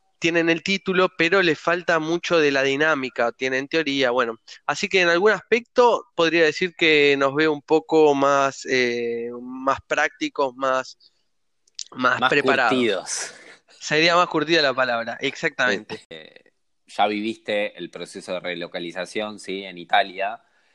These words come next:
Speaker 2: Estaría bueno que empieces a comentar cómo fue todo este proceso, digo, desde el, desde empezar a ver oportunidades laborales hasta efectivamente hacer, eh, pasar por todo el proceso de selección e inclusive ver si tuviste que hacer algún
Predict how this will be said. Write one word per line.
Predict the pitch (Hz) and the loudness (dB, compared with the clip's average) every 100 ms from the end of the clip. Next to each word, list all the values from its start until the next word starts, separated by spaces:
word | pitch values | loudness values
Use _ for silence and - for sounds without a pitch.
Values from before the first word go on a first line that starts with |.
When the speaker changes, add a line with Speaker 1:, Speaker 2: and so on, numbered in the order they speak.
| _ | _
Speaker 2:
Estaría | - 87 110 113 | -2 0 0 -2
bueno | 113 113 117 98 | -4 -10 -12 -10
que | 101 107 117 | -10 -10 -12
empieces | 95 85 101 98 | -18 -18 -16 -14
a | 90 | -14
comentar | 90 90 90 104 101 | -14 -6 -2 -2 -2
cómo | 110 117 104 | -8 -8 -10
fue | - 139 123 | -6 -4 -4
todo | - 101 | -4 -6
este | 90 - 85 | -6 -10 -16
proceso, | 85 - 85 - 78 | -16 -14 -14 -14 -14
digo, | 78 82 80 | -10 -6 -6
desde | 80 78 82 | -6 -12 -14
el, | 78 78 - _ | -14 -16 -20 _
desde | _ 80 78 80 | _ -10 -8 -10
empezar | 78 80 - 113 | -14 -10 0 2
a | 113 | 2
ver | 110 113 | 2 0
oportunidades | 107 98 85 87 92 101 101 | -2 -4 -10 -12 -10 -8 -6
laborales | 92 90 92 107 113 127 131 - | -4 -6 -2 -2 -2 -6 -10 -12
hasta | 87 90 - | -10 -10 -8
efectivamente | 98 87 78 92 92 92 95 90 | -10 -12 -16 -12 -12 -14 -16 -14
hacer, | - 92 92 _ _ _ _ _ _ - | -8 -8 -10 _ _ _ _ _ _ -10
eh, | 87 82 78 73 69 69 - | -8 -8 -10 -10 -12 -14 -12
pasar | - 95 120 110 | -4 -2 0 0
por | 104 92 | -4 -4
todo | 113 | -8
el | |
proceso | 98 98 107 | -8 -16 -12
de | 104 | -12
selección | 92 95 95 - 135 156 151 | -12 -14 -14 -8 -4 -4 -4
e | 113 | -10
inclusive | 90 87 80 107 113 120 104 95 82 | -12 -14 -14 -8 -4 -2 -2 -4 -8
ver | 85 101 113 | -8 -6 -6
si | - - 107 120 | -8 -12 -10 -10
tuviste | - 95 - 101 | -12 -12 -10 -10
que | |
hacer | 90 104 98 | -10 -8 -8
algún | 92 101 95 90 _ | -8 -14 -18 -20 _